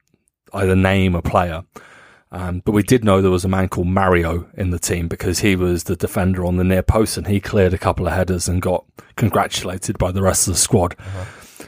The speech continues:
Speaker 1: So no, I, I didn't have my, my autogram book, uh, with me, unfortunately. Missed opportunities for a, a selection of Zweite Bundesliga players.
Speaker 2: <laughs> What did you make of their training? Was it particularly interesting, or was it,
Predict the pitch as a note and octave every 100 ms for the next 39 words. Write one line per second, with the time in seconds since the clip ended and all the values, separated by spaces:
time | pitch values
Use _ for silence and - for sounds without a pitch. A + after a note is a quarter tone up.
0 | - _ - - G2+ F2+ F2 D2 F#2+ E2
1 | F#2+ G2+ F#2+ - F2+ F2+ - - - F#2+
2 | F2+ F#2 - _ _ - - F#2+ F#2 -
3 | - E2+ F2 F2 F#2 F#2 - - - _
4 | F2+ E2+ F2+ G2 F2 F#2 E2+ E2+ E2+ -
5 | - E2+ F#2 - _ A#2 G2+ A#2 F2+ -
6 | G#2 F#2 - F#2+ - G2 G2+ - - -
7 | - - C3 - F2 F2+ G2+ G#2 A#2 -
8 | G2+ A#2+ B2 - F2+ - E2 D#2+ D#2+ A2+
9 | G#2+ C#3+ F3 B2 B2 B2+ A#2 A2 A2 G2
10 | G2+ G#2 F#2+ - G2+ A2+ B2 G#2 F#2 F#2
11 | - - F2+ G2 F#2 F#2+ G2 G2 G2+ F2+
12 | - F2+ E2 E2+ E2+ E2 F2